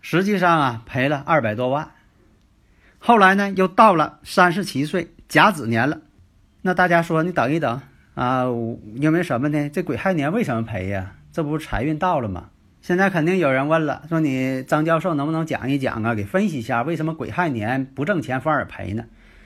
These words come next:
第一点，我们看癸亥年对他来说呢是财星，因为他这五行就是以水为财。但是有一点，年上呢有个戊土，这个首先要劫他财，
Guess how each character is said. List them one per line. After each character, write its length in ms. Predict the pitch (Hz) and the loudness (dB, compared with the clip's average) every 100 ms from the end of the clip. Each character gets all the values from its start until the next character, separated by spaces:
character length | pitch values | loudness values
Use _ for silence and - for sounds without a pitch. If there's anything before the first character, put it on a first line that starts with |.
| - - - - - | -20 -20 -20 -20 -4
第 160 | 220 202 | 2 2
一 80 | 202 | 2
点， 200 | 123 - | 0 -2
我 80 | 120 | -4
们 100 | 117 | -2
看 280 | 143 127 - - _ - | -2 -4 -8 -20 _ 0
癸 160 | 147 | 2
亥 180 | 135 226 | 4 2
年 220 | 131 117 | 2 -2
对 120 | 156 | -2
他 80 | 143 | -2
来 140 | 117 123 | -2 -2
说 200 | 123 107 | -4 -4
呢 100 | 113 | -4
是 120 | 117 | -8
财 240 | - 104 | -10 -10
星， 200 | 101 113 - _ _ | -10 -12 -18 _ _
因 100 | 180 | -2
为 60 | 247 | 0
他 100 | 214 | 0
这 120 | 233 | -2
五 140 | 117 | -4
行 180 | - 139 | -4 -4
就 140 | 185 180 | -4 -6
是 380 | 135 107 - - - | -4 -6 -8 -14 -8
以 100 | 139 | -6
水 160 | 160 - | -6 -8
为 140 | 101 | -10
财。 280 | 107 - - _ _ _ _ - - | -10 -14 -20 _ _ _ _ -20 0
但 140 | - 220 | 4 4
是 100 | 220 | 4
有 160 | 143 | 2
一 120 | 226 233 | 2 0
点， 260 | 117 - - - - - - - - | -4 -8 -18 -20 -20 -20 -20 -20 -2
年 260 | 139 143 226 | 2 4 4
上 160 | 226 | 2
呢 140 | 160 135 | 0 -4
有 200 | 123 123 | -2 -2
个 320 | 117 139 - - _ - - | 0 -2 -2 -12 _ -20 -8
戊 160 | 196 156 | -2 -2
土， 240 | - - - _ - _ _ _ _ _ _ _ _ | -4 -16 -20 _ -20 _ _ _ _ _ _ _ _
这 140 | - 247 | 0 2
个 80 | 180 | 2
首 320 | - 135 123 | 2 2 2
先 260 | 226 208 | 4 4
要 180 | 220 202 | 4 2
劫 220 | 131 120 | 2 0
他 120 | 131 135 | 0 -2
财， 300 | - 90 | -6 -12